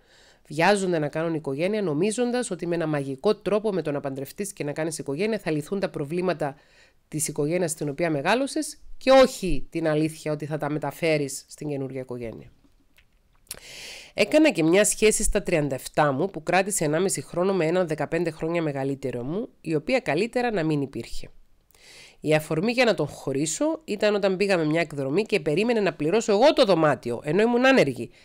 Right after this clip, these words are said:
και εκείνος διευθυντής σε τράπεζα. Επενδυτής κι αυτός, άλλος επενδυτής. Καλά έκανες και χώρισες. Όταν διορίστηκα, αρρώστησαν οι γονείς μου και οι δυο και τότε κατάλαβα ότι θα μείνω εντελώς μόνη και οι δυο πέθαναν.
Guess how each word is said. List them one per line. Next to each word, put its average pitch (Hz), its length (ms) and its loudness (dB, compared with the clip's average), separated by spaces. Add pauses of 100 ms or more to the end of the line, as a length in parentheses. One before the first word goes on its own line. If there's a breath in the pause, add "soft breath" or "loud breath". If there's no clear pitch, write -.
(120 soft breath)
και - 100 -4
εκείνος 320 600 2
διευθυντής 214 420 0
σε 294 120 2
τράπεζα. 175 600 4 (1160)
Επενδυτής 190 600 0
κι - 100 -6
αυτός, 156 340 -2
άλλος 147 260 0
επενδυτής. - 600 -16 (880 loud breath)
Καλά 160 200 6
έκανες 123 360 0
και - 100 -18
χώρισες. - 540 -18
Όταν 262 320 4
διορίστηκα, 202 640 4
αρρώστησαν 196 520 4
οι 156 40 2
γονείς 151 300 0
μου 165 120 2
και 156 100 -4
οι 135 80 -2
δυο 151 500 2
και 160 120 -2
τότε 214 240 -2
κατάλαβα 165 540 0
ότι 185 140 -4
θα - 160 -4
μείνω 190 200 2
εντελώς 170 400 0
μόνη 135 440 -2
και - 120 -4
οι 160 60 0
δυο 175 240 0
πέθαναν. 143 540 0